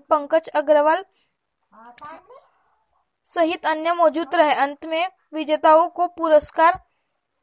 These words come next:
वितरित किया गया।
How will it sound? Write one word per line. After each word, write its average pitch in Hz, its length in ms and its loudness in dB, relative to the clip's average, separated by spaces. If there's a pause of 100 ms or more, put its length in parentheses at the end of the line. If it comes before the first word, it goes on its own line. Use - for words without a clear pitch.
(1500)
वितरित 320 440 -10
किया 320 300 2
गया। 311 240 2